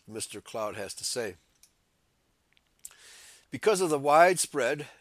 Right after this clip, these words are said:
deceitful, foolish assault on policing, America is becoming so lawless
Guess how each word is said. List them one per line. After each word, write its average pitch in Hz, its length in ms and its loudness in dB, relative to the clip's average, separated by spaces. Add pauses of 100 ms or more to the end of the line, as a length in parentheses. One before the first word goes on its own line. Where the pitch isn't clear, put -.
deceitful, 123 800 -2 (420)
foolish 196 520 -2
assault 143 540 -6
on 107 140 -10
policing, 123 540 -6 (1040)
America 143 520 2
is 110 140 -6
becoming 117 480 -6
so 165 240 -2
lawless 170 720 0